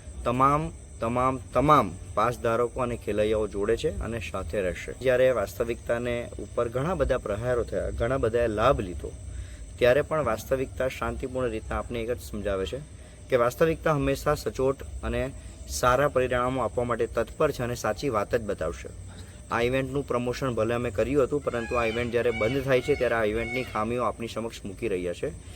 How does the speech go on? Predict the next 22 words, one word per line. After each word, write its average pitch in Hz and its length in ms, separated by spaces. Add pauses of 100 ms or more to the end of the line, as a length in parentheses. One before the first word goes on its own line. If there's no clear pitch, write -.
(320)
મેનેજમેન્ટની 120 560 (100)
ભૂલના 120 640
કારણે 113 400
આ 110 140
ઇવેન્ટ 123 360
આજે 110 200
બરબાદ 104 480
થઈ 92 200
ગઈ. 131 140 (380)
આ 120 120 (100)
ઇવેન્ટમાં 139 540
અમારો 127 360
પણ 139 240
પરસેવો 131 420
લાગ્યો, 127 260
અમારી 117 360
સાથે 117 220
ઘણી 131 320
બધી 147 240
એજન્સીનો 117 400
પરસેવો 95 400
લાગ્યો, - 320